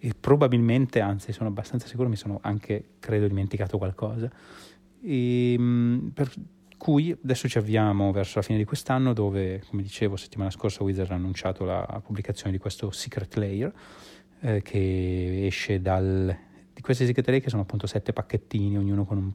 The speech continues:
una selezione di carte, alcune, tutte con illustrazioni inedite ovviamente, eh, e alcune hanno illustrazioni bellissime. Ce n'è una a tema gatti,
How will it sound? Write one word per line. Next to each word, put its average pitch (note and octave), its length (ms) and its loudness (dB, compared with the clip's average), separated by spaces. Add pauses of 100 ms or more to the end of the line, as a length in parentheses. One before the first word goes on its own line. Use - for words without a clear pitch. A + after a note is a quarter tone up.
(220)
una G#2+ 120 -2
selezione G#2 920 -4
di G#2+ 100 -4
carte, G2+ 440 0 (220)
alcune, A2 480 2
tutte C3+ 180 2
con A2+ 100 4
illustrazioni F2+ 840 -2
inedite E2+ 420 -4
ovviamente, G#2+ 520 -2 (520)
eh, G2+ 400 -2
e G2+ 140 0
alcune F#2+ 360 2
hanno F2+ 120 4
illustrazioni F2+ 400 0
bellissime. F#2 520 0
Ce F#2+ 140 -2
n'è F#2+ 40 4
una G2 160 4
a F#2 40 2
tema F#2+ 200 2
gatti, F#2 540 -2